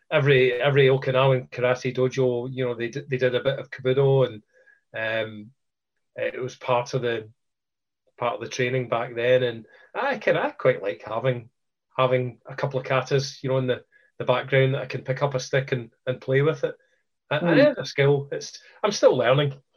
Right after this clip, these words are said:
Speaker 2: Yeah, well, we all are, we all are. I just don't know. I, I cannot explain it. It's just not. Give me a person to throw and stuff, and I'm happy. Give me a stick, and I feel out of place completely.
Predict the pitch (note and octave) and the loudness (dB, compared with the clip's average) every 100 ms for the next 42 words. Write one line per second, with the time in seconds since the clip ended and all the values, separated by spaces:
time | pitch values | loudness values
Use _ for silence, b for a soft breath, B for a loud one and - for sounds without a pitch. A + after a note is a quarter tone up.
0 | _ _ _ _ _ _ F3+ A#3 C4 F3 | _ _ _ _ _ _ 6 8 8 6
1 | C#3 D#3+ F3 D#3 C3 D#3+ E3+ D3+ C3 B2 | 2 6 6 6 0 -2 0 2 0 -4
2 | D#3+ G3+ G#3+ G#3+ G3+ E3+ D#3 G3 G#3 G3 | -2 0 0 -2 -2 0 2 2 2 -2
3 | F#3+ G#3 G3 F3+ E3+ - F3 E3+ E3+ D#3 | -2 -4 -2 -4 -4 -2 -2 -2 -8 -6
4 | D#3+ - D#3+ D#3+ D3+ D3 A3 G3+ F3+ F3 | -8 -8 -14 -16 -8 -2 0 0 -2 2
5 | F3+ F3+ E3 D#3 - D#3+ E3 D#3+ D3+ - | 2 2 -8 -20 -10 -2 2 2 -2 -10
6 | _ - C#3+ C#3 C3+ D#3 D3+ D3 D3 C#3+ | _ -8 -4 -4 -2 2 2 2 -2 2
7 | D3+ D3+ C#3+ C3+ b b b b b D#3 | 0 2 0 -2 b b b b b -4
8 | D#3 F3 E3+ E3 - E3+ E3 D#3 D#3 D#3 | 2 4 4 4 -4 -2 2 4 4 4
9 | E3 D#3 D#3 D#3+ E3+ D#3 - D3+ C#3+ D#3 | 6 6 4 0 2 2 0 -6 -4 -6
10 | C3+ C3+ | -2 -4